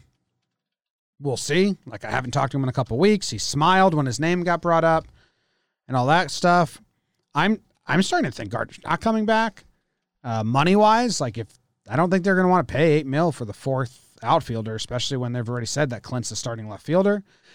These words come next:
If it's anywhere f-, around five million dollars for the fourth outfielder, I don't think the Yankees are gonna pay it, but the depth is there 'cause there will be injuries, and Gardner is constant Gardner.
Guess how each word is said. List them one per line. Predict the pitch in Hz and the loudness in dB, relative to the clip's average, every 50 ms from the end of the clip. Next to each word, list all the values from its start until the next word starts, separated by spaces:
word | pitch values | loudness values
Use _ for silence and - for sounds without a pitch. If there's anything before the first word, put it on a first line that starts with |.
| _ _ - | _ _ -12
If | 110 - - | -10 -8 -8
it's | 104 - - | -10 -8 -4
anywhere | 127 143 185 202 202 196 190 185 185 175 170 | 0 2 4 4 6 6 6 4 4 2 0
f-, | 151 - - - - - _ _ _ _ _ _ _ - | -2 -6 -16 -20 -20 -20 _ _ _ _ _ _ _ -16
around | 120 113 135 151 151 127 | -6 -2 -2 0 0 -2
five | - - 147 151 160 170 | -2 -2 0 2 2 2
million | 160 170 170 170 170 156 | 4 4 4 4 4 4
dollars | 156 175 185 151 123 120 117 | 4 4 4 4 2 0 -4
for | - - 117 | -8 -8 -10
the | |
fourth | 110 - - 139 127 - | -10 -6 -4 -4 -2 0
outfielder, | 160 185 170 135 - 117 110 110 | 0 0 0 0 -4 -4 -4 -4
I | 110 107 107 98 - | -6 -8 -10 -8 -2
don't | - 135 156 208 196 | 0 2 2 2 0
think | - - 196 196 - | 0 0 0 0 0
the | - 160 | -2 -4
Yankees | 151 151 156 135 147 135 | -4 -4 -4 -6 -6 -8
are | 135 | -8
gonna | 120 117 | -6 0
pay | - 220 247 226 | 0 2 4 4
it, | 208 - | 2 2
but | 143 135 123 - - - - - _ | 0 -4 -4 -6 -14 -20 -20 -18 _
the | - 147 | -2 -2
depth | 120 104 151 185 226 - - | 0 2 2 2 2 0 -2
is | 180 143 135 | -4 0 2
there | 180 196 185 | 4 4 4
'cause | - - 143 120 | 2 0 -6 -6
there | 131 127 113 | -6 -6 -4
will | 101 123 190 269 254 | 0 2 2 2 4
be | 240 185 | 2 0
injuries, | 147 127 113 127 156 214 202 - - 123 _ - | 0 -2 -4 -6 -8 -8 -8 -10 -14 -16 _ -10
and | 127 123 117 | -8 -8 -4
Gardner | 101 139 147 190 196 202 202 202 202 | 0 0 2 2 2 0 0 -2 -2
is | 131 139 139 135 131 123 120 - _ _ | -2 -2 -2 -2 -2 -4 -6 -10 _ _
constant | - - 156 208 - - - 208 214 - _ 139 | -6 -4 -4 -4 -4 -4 -8 -10 -10 -10 _ -10
Gardner. | 117 110 107 98 117 151 185 202 | -8 -8 -8 -4 -4 -4 -4 -4